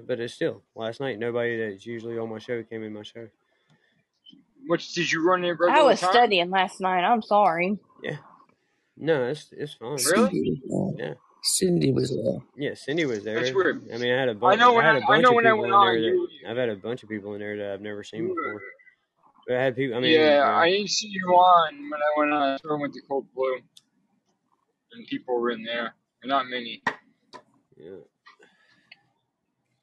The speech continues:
Speaker 3: He was listening to some music last night.
Speaker 4: <clears throat>
Speaker 1: Yeah,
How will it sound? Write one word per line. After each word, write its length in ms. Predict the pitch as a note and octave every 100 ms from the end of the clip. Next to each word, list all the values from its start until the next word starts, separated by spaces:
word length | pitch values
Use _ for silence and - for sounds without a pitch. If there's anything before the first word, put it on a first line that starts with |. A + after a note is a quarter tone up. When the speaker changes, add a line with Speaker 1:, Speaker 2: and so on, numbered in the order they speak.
| _
Speaker 3:
He 120 | B3+ C4
was 220 | F3 F#3
listening 520 | G#3+ G#3+ A3 A3 A3+
to 80 | G#3+
some 380 | - G#3+ B3 G#3+
music 560 | D#3+ E3+ E3 D#3 - D#3+
last 380 | E3 D#3+ -
night. 260 | E3 F3 D#3+ D#3 - -
Speaker 4:
<clears throat> 220 | D#3+ -
Speaker 1:
Yeah, 580 | - D3+ C#3 C#3 C#3+